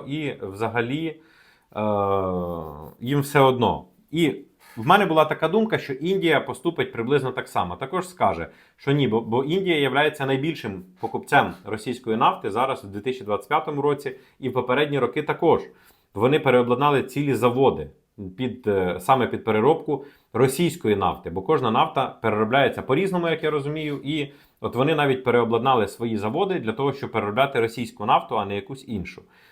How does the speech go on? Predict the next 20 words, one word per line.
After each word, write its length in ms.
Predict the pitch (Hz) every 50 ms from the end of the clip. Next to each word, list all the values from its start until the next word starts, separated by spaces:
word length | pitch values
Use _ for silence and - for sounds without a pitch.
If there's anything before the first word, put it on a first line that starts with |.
| _ _ _ _ _ 104
Е, 180 | 95 92 85 -
от, 340 | 143 123 110 - - - - -
і 160 | 151 165 143
C 300 | 110 - - - - -
N 160 | 147 151 156
N 240 | 165 160 123 101 92
передає 680 | - 110 104 107 101 107 104 107 123 143 156 180 196 - - _ _ _ _ _ _ _ _
таку 260 | - 107 - 143 151
інформацію. 680 | 151 143 - 143 127 120 95 82 - - - 80 76 73 - _ _ _ _ _ _ _ _ _ _ _
Чиновники 500 | - - 135 143 180 190 185 170 180 151
Білого 320 | 139 - 151 147 139 127 113
дому 420 | 107 131 151 165 156 147 - - -
дали 360 | 92 104 120 135 151 156 143
зрозуміти 540 | 127 127 120 104 107 104 117 131 131 - 113
індійській 460 | 101 101 98 107 127 127 - - 120
владі, 360 | 104 107 95 85 78 80 80 -
що 180 | - - 104
Трамп 340 | 92 - 127 139 151 147 143 - _ -
не 280 | 95 90 98 120 143
жартує, 580 | 147 160 160 - - - 123 107 104 101 104